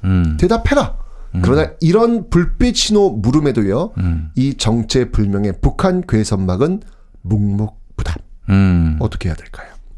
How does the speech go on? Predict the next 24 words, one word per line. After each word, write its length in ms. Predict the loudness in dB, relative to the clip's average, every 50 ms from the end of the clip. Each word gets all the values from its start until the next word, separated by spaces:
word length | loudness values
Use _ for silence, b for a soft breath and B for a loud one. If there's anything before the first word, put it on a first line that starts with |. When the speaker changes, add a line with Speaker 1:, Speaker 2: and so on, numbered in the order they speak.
| -12
Speaker 1:
그러면은 420 | -2 0 2 2 4 4 2 2 2
뭐 360 | 2 2 2 2 0 -2 -4 -4
발포해야죠. 800 | -4 -2 -2 0 2 2 4 4 2 2 0 0 -2 -2 -2 -6 -12 -20 -20 -20 -20 -20 -20 -18 -14 -10
Speaker 2:
네. 120 | -8 -8 -8 -8 -14 -6 -2
Speaker 1:
네. 200 | 0 0 2 0 -2 -4 B B B B B
Speaker 2:
자, 140 | -6 -4 -4
그런데 180 | -2 -2 0 0
일단 320 | 0 0 0 0 -2 -2
중요한 340 | -4 -4 -2 0 0 0 0
게 60 | 0
뭐냐면 460 | 0 0 0 -2 -2 -2 -2 -4 -4 -2
Speaker 1:
예. 240 | -2 -2 -2 -4 -6 -6 -4
Speaker 2:
이 140 | -2 -2 -2 -4 -10 -18 -20 -16
선박의 400 | -4 0 0 2 2 2 0 0
Speaker 1:
아, 20 | -2
Speaker 2:
정체를 460 | 0 -2 -2 0 0 0 0 0 2
Speaker 1:
백-, 80 | 0 0
Speaker 2:
모르는데 480 | 2 2 0 0 0 0 0 0 0 0
Speaker 1:
예. 320 | -2 0 0 0 -2 -4 -2
Speaker 2:
포를 240 | 0 0 2 2 0
막 200 | -2 -4 -6 -6
쏠 140 | -4 -6 -4
수는 180 | -4 -4 -4 -4
없어요. 340 | -4 -6 -8 -10 -10 -10